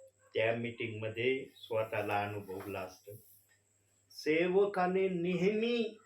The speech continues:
देव जे सांगतो ते करणं महत्वाचं आहे.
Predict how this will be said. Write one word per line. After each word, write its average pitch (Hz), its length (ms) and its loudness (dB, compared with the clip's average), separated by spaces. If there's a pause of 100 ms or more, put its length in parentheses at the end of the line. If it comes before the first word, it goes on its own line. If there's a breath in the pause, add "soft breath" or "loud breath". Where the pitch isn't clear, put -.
(180)
देव 202 560 12
जे 226 240 8
सांगतो 196 800 4
ते 202 260 12
करणं 165 440 4
महत्वाचं 135 760 -2
आहे. 107 540 -4